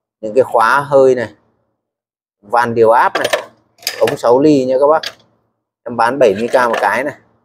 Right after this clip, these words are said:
Đó, hàng của Nhật luôn nhé các bác. Hàng này Nhật xịn đó. Đó, make in Japan luôn này. Đó. Ống này là ống sáu ly nhá các bác. Van điều áp có đồng hồ luôn.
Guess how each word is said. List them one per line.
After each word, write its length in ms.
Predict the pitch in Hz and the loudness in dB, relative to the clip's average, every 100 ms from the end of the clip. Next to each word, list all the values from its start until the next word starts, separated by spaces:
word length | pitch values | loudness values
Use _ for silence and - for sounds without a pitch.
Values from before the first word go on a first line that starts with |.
| _ | _
Đó, 180 | 98 - | -6 -6
hàng 180 | 117 113 | -6 -6
của 100 | 95 | -4
Nhật 180 | 107 110 | -2 -2
luôn 260 | 117 123 120 | 2 2 2
nhé 80 | 139 | 0
các 80 | 151 | 0
bác. 140 | 160 - _ _ _ _ _ _ | 0 -4 _ _ _ _ _ _
Hàng 120 | 101 104 | -12 -10
này 100 | 104 | -2
Nhật 180 | 107 - | -4 -2
xịn 280 | 135 135 | -2 -2
đó. 180 | 123 127 - _ _ _ _ _ _ _ _ _ _ _ _ _ _ _ _ _ | -4 -8 -10 _ _ _ _ _ _ _ _ _ _ _ _ _ _ _ _ _
Đó, 200 | 98 113 | 0 0
make 180 | 127 139 | 0 -2
in 180 | 139 120 | -2 0
Japan 360 | 120 123 120 | 2 2 0
luôn 260 | 120 120 117 | 2 2 2
này. 120 | 110 - _ _ _ | -6 -12 _ _ _
Đó. 220 | 101 113 _ _ _ _ _ _ _ _ | -6 -6 _ _ _ _ _ _ _ _
Ống 180 | - 117 | -2 0
này 140 | 143 | 2
là 80 | 117 | 4
ống 160 | 110 117 | 2 2
sáu 180 | 123 131 | 0 2
ly 240 | 156 135 | 2 0
nhá 120 | 127 135 | -2 2
các 80 | |
bác. 160 | 147 151 _ _ _ _ | 2 0 _ _ _ _
Van 220 | 123 120 | -4 -2
điều 160 | 120 110 | 2 2
áp 200 | 127 170 - | 4 0 0
có 160 | 113 | 2
đồng 160 | 131 110 | 2 0
hồ 200 | 113 110 | 0 0
luôn. 220 | 117 123 | 2 2